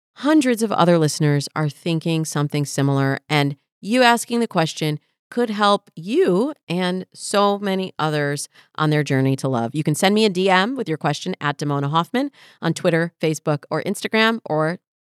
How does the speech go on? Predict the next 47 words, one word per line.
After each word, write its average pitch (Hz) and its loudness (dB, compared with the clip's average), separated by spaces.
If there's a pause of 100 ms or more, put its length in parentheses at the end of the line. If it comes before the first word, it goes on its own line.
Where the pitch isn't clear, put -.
(160)
call 139 2
or 185 2
text 277 0
me, 247 -2 (120)
four 175 -2
two 220 -8
four, 156 0 (260)
two 160 0
four 165 2
six, - -4
six - -8
two 143 -4
five 123 -4
five. 120 -6 (460)
I 156 4
just 147 -6
want 151 -2
to 131 -6
shout 139 0
out 135 -2
our 135 -4
listener 147 -4
from 151 -6
the 156 -2
nine 185 4
oh 202 4
nine 226 6 (320)
who 180 -2
found 180 2
this 175 0
show 160 2
from 151 -4
listening 156 -2
to - -8
me 160 -2
on 185 0 (320)
Friends 151 -2
Like 196 0
Us. - 0 (300)
Thank 190 -2
you 202 -6
so 208 2
much 208 2
for 208 -2
listening. 202 0 (100)
Thanks 180 0
for 180 2